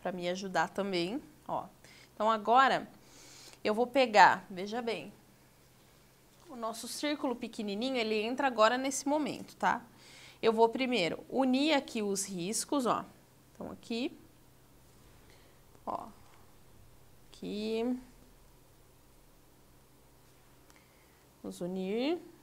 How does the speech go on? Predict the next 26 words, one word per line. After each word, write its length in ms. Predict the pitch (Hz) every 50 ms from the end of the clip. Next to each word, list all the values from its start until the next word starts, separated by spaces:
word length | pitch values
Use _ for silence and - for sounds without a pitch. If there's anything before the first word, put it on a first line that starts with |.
| - - - - - - -
os 200 | 214 202 - -
riscos. 840 | 202 - - - - - - - 285 320 330 320 - - - - - - - - - - - - - - - - - - - - - -
Porque 240 | - 294 285 - 320
o 60 | 320
que 140 | 320 349 339
que 60 | 359
acontece? 680 | 320 - 320 294 269 - 190 - - 190 - - - - -
A 100 | 269 262
gente 280 | 254 302 320 320 - 403
não 120 | 359 311
pode 380 | 277 - 262 269 269 247 233 226
simplesmente 960 | - 254 240 233 - 185 185 - 208 226 247 247 202 180 - - - 170 - - - - - - - - - - - - - - - - - - - - - - - - -
costurar, 800 | - - 269 262 - - 269 240 220 208 214 240 240 247 - -
passar 260 | 233 233 233 - 247
essa 200 | 247 - 262 247
costura 400 | 254 254 247 - - 262 254 247
até 200 | 247 - 277 254
embaixo 800 | 277 285 285 262 220 220 226 240 233 - - - - 196 - - -
aqui, 420 | - 196 - - - 240 247 254
ó, 80 | 220 190
pra 200 | - 220 208 214
fazer 340 | 214 - 240 226 214 208 208
essa 340 | 214 220 233 214 214 214 214 - - -
fatiazinha. 840 | - - 226 220 220 - - 226 208 208 208 240 220 214 220 226 - - - -
Por 220 | - 311 330 349 - -
quê? 260 | - - - 151 151